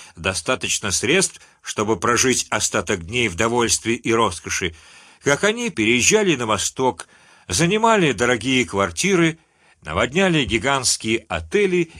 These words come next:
и роскошные рестораны, сообщая городу атмосферу расточительства. Все отрасли,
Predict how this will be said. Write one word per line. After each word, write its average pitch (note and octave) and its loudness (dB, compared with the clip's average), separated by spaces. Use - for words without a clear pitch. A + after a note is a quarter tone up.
и B2 -2
роскошные A2+ 0
рестораны, G#2+ 0
сообщая A2+ 0
городу A#2+ 2
атмосферу A2 -2
расточительства. F2 -8
Все F3 2
отрасли, F2 -2